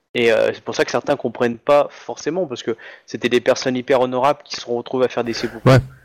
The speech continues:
Speaker 1: Euh, alors que, euh, on, ils ont jamais pris dans la caisse, tu vois, c'était pas connu qu'ils étaient corrompus. Euh, mais en fait, ils étaient corrompus par, euh, par une vision idéologique, non pas forcément par leur action physique, tu
Speaker 2: Tout
Speaker 1: vois.
Speaker 2: à fait.
Speaker 1: C'est pour
Speaker 2: Du
Speaker 1: ça que,
Speaker 2: coup,
Speaker 1: du coup, il y a
Speaker 2: ouais.
Speaker 1: du ressenti chez certains, quoi.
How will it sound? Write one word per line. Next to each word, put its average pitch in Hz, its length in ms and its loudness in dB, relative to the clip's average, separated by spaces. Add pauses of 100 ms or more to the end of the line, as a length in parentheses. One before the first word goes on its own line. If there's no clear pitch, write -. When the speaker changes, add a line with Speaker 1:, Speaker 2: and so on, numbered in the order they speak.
(280)
Speaker 1:
Euh, 117 540 2
alors 120 280 0
que, 147 120 -6
euh, 151 340 0
on, 107 400 -6
ils 117 160 -10
ont 117 40 -4
jamais 120 220 2
pris 127 200 -4
dans 123 100 2
la 139 100 2
caisse, 165 260 -2
tu - 140 -12
vois, 131 260 0
c'était 113 260 -4
pas 120 120 0
connu 135 320 -4
qu'ils 113 200 -10
étaient 113 160 -4
corrompus. 135 460 -4 (540)
Euh, 110 380 2
mais 113 260 0
en 117 100 0
fait, 131 220 0
ils 113 120 -6
étaient 113 160 0
corrompus 131 460 0
par, 117 220 2
euh, 98 380 0
par 104 80 -8
une 113 140 -6
vision 120 320 -2
idéologique, 113 680 -2 (300)
non 120 80 0
pas 127 120 4
forcément 123 380 -2
par 120 180 2
leur 110 140 0
action 120 380 -2
physique, - 560 -10
tu - 80 -10
Speaker 2:
Tout 139 120 4
Speaker 1:
vois. 127 120 2
Speaker 2:
à - 20 -14
fait. - 20 -14
Speaker 1:
C'est - 760 -20
pour 127 80 0
Speaker 2:
Du 113 80 0
Speaker 1:
ça 160 80 6
que, - 80 -6
Speaker 2:
coup, 139 140 4
Speaker 1:
du 127 60 6
coup, 165 100 -4
il 139 80 -6
y - 20 -4
a 113 40 0
Speaker 2:
ouais. 117 60 0
Speaker 1:
du 104 60 -6
ressenti 117 420 -6
chez 117 160 -4
certains, 113 360 -8
quoi. - 160 -12